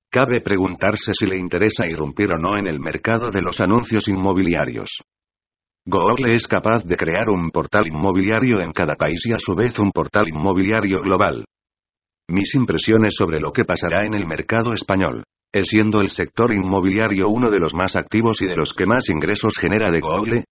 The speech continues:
no veo que a corto y medio plazo suponga una amenaza para los portales verticales. Por una parte, los portales de clasificados que basan sus ingresos en la publicidad por el sistema AdSense Trobit,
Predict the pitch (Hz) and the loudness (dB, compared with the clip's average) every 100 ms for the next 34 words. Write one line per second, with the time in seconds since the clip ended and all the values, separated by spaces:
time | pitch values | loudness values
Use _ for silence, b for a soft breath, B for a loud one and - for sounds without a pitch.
0 | 95 107 123 123 117 101 78 107 117 117 | -2 0 2 2 2 0 0 2 0 2
1 | 104 95 120 92 82 - 98 104 104 92 | 0 2 -2 -2 -6 -2 -2 -2 -4 0
2 | 135 135 123 117 92 82 82 98 - 110 | 2 4 2 -2 -2 -2 0 0 2 0
3 | 85 76 71 - 76 104 110 104 104 85 | 0 0 -2 -4 0 2 0 0 -2 0
4 | 107 87 62 53 - _ _ _ _ _ | 0 0 0 -6 -12 _ _ _ _ _
5 | _ _ _ - 107 147 135 - 120 120 | _ _ _ 2 4 4 2 0 0 2
6 | 98 82 - 73 - 104 92 90 95 98 | 0 -2 -4 -2 2 2 0 -2 -2 -2
7 | 95 90 - 101 107 101 - 113 113 113 | -2 -6 0 0 2 0 2 4 4 2
8 | 123 - 95 87 76 101 113 107 95 76 | 0 0 -2 0 0 0 -2 0 0 2
9 | - 98 98 - 82 110 - 78 73 71 | 0 0 -2 -2 0 0 0 -2 -2 -2
10 | 73 - 101 104 90 80 - 110 107 104 | -6 0 0 0 -2 -4 0 2 2 0
11 | 90 92 117 - | 0 0 -4 -6